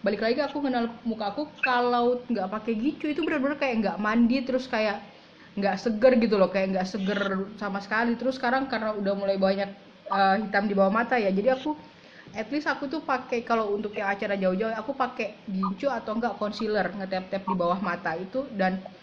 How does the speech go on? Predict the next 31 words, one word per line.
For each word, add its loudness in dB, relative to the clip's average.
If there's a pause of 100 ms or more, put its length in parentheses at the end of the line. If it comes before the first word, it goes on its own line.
(240)
Selebihnya 0
aku 0
nggak 0
pakai 2
gitu -2
loh, -2
karena 0
menurutku -2
nggak, -2
nggak -2 (100)
terlalu 0
penting. -2
Kalau -2
ada -4
yang -2
bilang, 0 (400)
"Ngapain 0
dandan 2 (220)
fake, 2
eh, 0
nggak -4
sesuai -2
dirinya?" 0 (680)
Aku -4
itu, 0 (400)
aku -4
itu 2 (240)
dandan 4
itu -2
untuk -6
biar 4